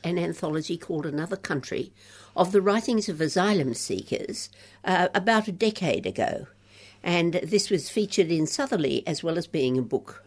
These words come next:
on its own. And I think Rosie and Tom felt that there was a pressure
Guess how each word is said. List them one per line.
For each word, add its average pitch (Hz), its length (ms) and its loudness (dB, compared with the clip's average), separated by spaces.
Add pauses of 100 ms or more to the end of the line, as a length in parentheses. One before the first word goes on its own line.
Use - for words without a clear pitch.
on 127 140 -2
its - 160 -4
own. - 300 -6 (480)
And 190 380 4 (360)
I 208 100 8
think 320 280 2
Rosie 269 360 8
and 247 360 0
Tom 220 400 0
felt - 420 0
that 208 160 0
there 214 140 2
was 202 120 2
a 214 60 0
pressure - 540 -2